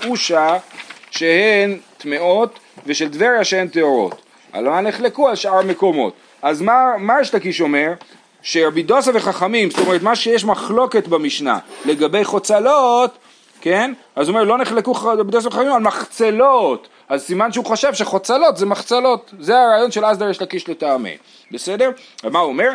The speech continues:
המחלוקת לגבי המח-, החוצלות האלה, לא נחלקו רבי דוסא וחכמים על מחצלות של אושה,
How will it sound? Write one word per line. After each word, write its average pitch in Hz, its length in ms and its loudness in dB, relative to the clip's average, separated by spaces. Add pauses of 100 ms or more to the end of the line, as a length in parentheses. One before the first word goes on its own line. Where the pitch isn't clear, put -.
(560)
המחלוקת 147 720 0
לגבי 143 320 -2
המח-, 143 360 -4
החוצלות 156 540 -2
האלה, 156 300 2 (1400)
לא 165 180 2
נחלקו 226 440 0
רבי 190 100 6
דוסא 180 180 0
וחכמים 160 240 -4
על 156 80 -2
מחצלות 165 360 0
של 160 220 0
אושה, 240 340 2